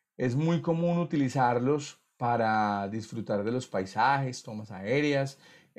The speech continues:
A nivel publicitario se están utilizando muchísimo, muchísimo, muchísimo. Y yo creo que tú, más que nadie, debes sa-, saber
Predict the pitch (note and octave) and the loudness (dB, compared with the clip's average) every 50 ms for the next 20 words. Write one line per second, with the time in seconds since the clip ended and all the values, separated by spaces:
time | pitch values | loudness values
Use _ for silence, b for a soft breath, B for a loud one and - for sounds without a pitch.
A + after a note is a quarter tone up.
0 | B2 A#2 A2+ A#2 B2 B2 A#2+ A2+ G#2+ - C3+ C3+ C#3 C3+ A2+ B2 A#2+ - G#2+ G#2 | -6 -4 -2 0 0 0 0 0 -2 -2 0 0 0 0 -2 -2 0 0 0 0
1 | A#2+ A#2+ B2 - A#2+ A2+ A2+ A2 - C3 B2 G#2+ B2 A2 A#2 A#2 A#2+ B2+ B2+ - | 0 -4 -6 -8 -8 -8 -8 -6 -4 -4 -4 -2 -4 -4 -2 2 2 2 2 0
2 | - B2+ A#2+ A#2+ B2 A#2 A2+ - C#3+ C#3 C3+ - D3+ C#3+ C#3 C#3 C#3 - - B2 | -4 -8 -6 -4 -4 -6 -6 -2 -2 -2 -2 -2 -4 -4 -2 -4 -4 -6 -8 -8
3 | A#2+ A2+ A2+ - A#2+ A2 - C3 B2+ B2+ B2 - - A#2 A2 A2 G#2+ - - C3 | -8 -8 -8 -8 -10 -10 -8 -6 -6 -6 -6 -8 -10 -10 -10 -10 -10 -6 -4 -4
4 | B2 - - A#2 A2 A2 A2+ - B B B B B B B B - C#3 C#3 D3 | -4 -2 -4 -6 -6 -6 -8 -10 B B B B B B B B 0 2 4 4
5 | D#3 - - - _ _ _ - G#2+ A#2+ A2+ A#2 A#2+ A#2 - - - C#3 C3+ C3 | 2 0 -6 -14 _ _ _ -10 -6 -6 -4 -4 -4 -6 -6 -6 -2 0 2 2
6 | C3 B2+ B2+ - B2+ G#2+ G#2+ A2+ - - - B2+ B2 B2 B2 B2+ B2 B2 A#2+ A#2 | 2 2 -2 -4 -4 -4 -2 -4 -4 -6 -6 -4 -2 -2 0 0 0 0 0 -2
7 | A#2 A#2+ - A2+ - - - - - A2 G2 F#2 G2+ B2+ C#3 A#2+ C3 | -2 -4 -10 -12 -14 -14 -16 -16 -12 -8 -4 0 2 2 2 2 0